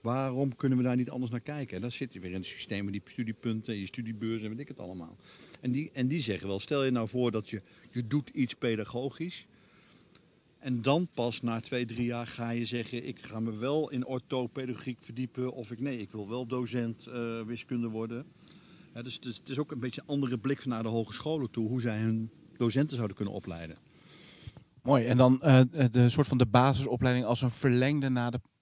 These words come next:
Speaker 2: pabo, de lero?
Speaker 1: Nee, ik zou zeggen, combineer het. Want volgens mij is een pabo en een lerenopleiding samen niet zoveel verschil. Behalve dan dat je je specialiseert in bepaalde kinderen. Nou, dat kan je dan toch ook na de hand nog doen. Je hebt, er zijn toch ook heel veel mensen, je kan toch ook een master voor wiskunde halen of zo, in plaats van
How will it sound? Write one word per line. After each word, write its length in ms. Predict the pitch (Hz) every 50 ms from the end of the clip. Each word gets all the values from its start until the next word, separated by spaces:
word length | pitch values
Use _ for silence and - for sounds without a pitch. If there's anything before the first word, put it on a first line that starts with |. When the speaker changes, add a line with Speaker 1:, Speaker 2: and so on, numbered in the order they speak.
| _ _
Speaker 2:
pabo, 380 | - 143 139 147 147 147 147 143
de 80 | 143
lero? 520 | 139 135 143 143 143 151 160 170 175 185 - - -
Speaker 1:
Nee, 160 | 147 175 170
ik 80 | 123
zou 140 | - 104 87
zeggen, 260 | - 98 87 - -
combineer 500 | 92 107 98 92 92 87 85 82 82 78
het. 140 | 82 87 -
Want 140 | - 95 -
volgens 220 | - 104 92 98
mij 100 | 101 95
is 60 | 92 95
een 120 | 95 -
pabo 380 | - 104 104 101 92 98 101 104
en 120 | 110 101
een 60 | 101
lerenopleiding 600 | 101 104 104 101 98 95 87 101 95 95 92 90
samen 380 | - - 117 104 104 101 98 104
niet 100 | 113 110
zoveel 220 | 101 90 95 90
verschil. 480 | 85 90 - - 127 123 127 147 180 - - - - - - - - -
Behalve 360 | - 104 104 113 110 - 107
dan 160 | 101 104 101 101
dat 200 | 101 101 - -
je 380 | 107 104 104 98 95 87 107 98
je 240 | 104 104 101 110 101
specialiseert 760 | - - - 117 110 101 - - 104 104 - 117 113 110 113
in 160 | 117 110 101
bepaalde 340 | 98 - - 110 107 107 110
kinderen. 400 | - 143 147 127 107 85 82 - - - - - -
Nou, 140 | - 104 101
dat 80 | 101
kan 120 | - - 120
je 60 | 113
dan 140 | 113 110 104
toch 160 | - 110 113
ook 220 | 117 107 - -
na 180 | 113 113 110 110
de 60 | 107
hand 220 | 101 110 135 -
nog 180 | - 120 101 87
doen. 280 | 92 98 98 135 196 226 - - - - - - - - - _ _ -
Je 100 | 113 107
hebt, 220 | 110 110 104 107
er 60 | 107
zijn 120 | 101 113 110
toch 100 | 107 110
ook 80 | 107
heel 100 | - 107
veel 100 | 98 110
mensen, 180 | 110 110 107 -
je 80 | 127
kan 100 | 117 131
toch 100 | 110 113
ook 80 | 113 -
een 80 | 117 110
master 540 | 113 117 123 127 139 143 120 - - 113
voor 120 | 95 110 107
wiskunde 400 | 107 101 - - - 104 101 101
halen 260 | 98 95 95 92 92
of 80 | 90 -
zo, 200 | - 107 117 139
in 100 | 135 -
plaats 260 | - 113 107 101 -
van 240 | - 107 101 107